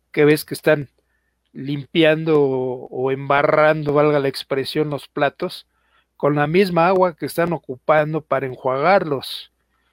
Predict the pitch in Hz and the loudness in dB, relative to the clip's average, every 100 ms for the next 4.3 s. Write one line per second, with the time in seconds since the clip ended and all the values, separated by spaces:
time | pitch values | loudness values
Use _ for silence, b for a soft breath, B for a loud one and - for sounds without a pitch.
0 | _ - 135 139 156 - 151 139 190 175 | _ -10 -2 2 2 0 -2 2 4 4
1 | 160 - 135 170 170 - 127 - - 180 | 0 -2 -4 -2 -4 -6 -12 -10 -12 -6
2 | 180 175 - 147 135 - 135 143 139 165 | -4 -4 -4 -4 -4 -6 -2 0 -2 -6
3 | - 156 156 156 151 156 135 123 143 143 | -2 0 0 -2 -2 -2 -2 0 0 0
4 | - 196 | -2 -2